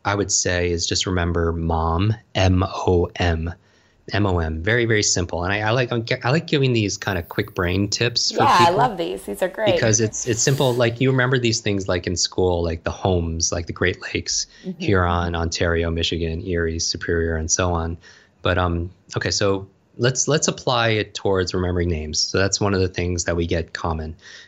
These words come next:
Speaker 1: is people come to me just saying, "I'm horrible at remembering names, and I'm, you know, I'm so embarrassed when I have to ask someone's name two or three times." And,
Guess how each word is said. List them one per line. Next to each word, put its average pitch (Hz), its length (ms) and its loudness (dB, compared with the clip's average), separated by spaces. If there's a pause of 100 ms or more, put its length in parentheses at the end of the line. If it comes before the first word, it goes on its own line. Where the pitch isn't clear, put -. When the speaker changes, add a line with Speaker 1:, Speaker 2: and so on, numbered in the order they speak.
(120)
Speaker 1:
is - 380 -2
people 95 220 -2
come 90 200 -2
to - 120 -4
me 85 100 0
just 82 200 0
saying, 82 300 -4 (160)
"I'm 90 220 -6
horrible 107 420 0
at 101 60 -2
remembering 98 360 0
names, 95 360 0
and 85 120 -2
I'm, 85 160 -4 (320)
you - 80 -8
know, 87 60 -2
I'm 92 180 -4
so 117 200 0
embarrassed 90 680 2
when 85 100 0
I 82 40 0
have 82 100 -2
to 87 80 -4
ask 85 160 0
someone's 87 300 0
name 85 260 0
two 92 220 0
or 87 60 2
three 85 280 -2
times." 90 680 0
And, 82 240 -4